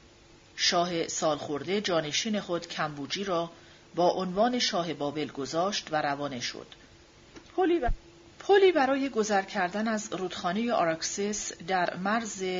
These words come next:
شاهنشاهی ساخته شد و کوروش به کشور دشمن تاخت. نخست تا اندازه‌ای کامیاب شد.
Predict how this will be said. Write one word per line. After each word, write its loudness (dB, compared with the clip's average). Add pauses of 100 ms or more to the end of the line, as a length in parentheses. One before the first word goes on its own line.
(120)
شاهنشاهی -2
ساخته -4
شد -4
و 2
کوروش -2 (260)
به -6
کشور 0
دشمن -4
تاخت. -12 (600)
نخست 0
تا 2
اندازه‌ای -2
کامیاب -4
شد. -8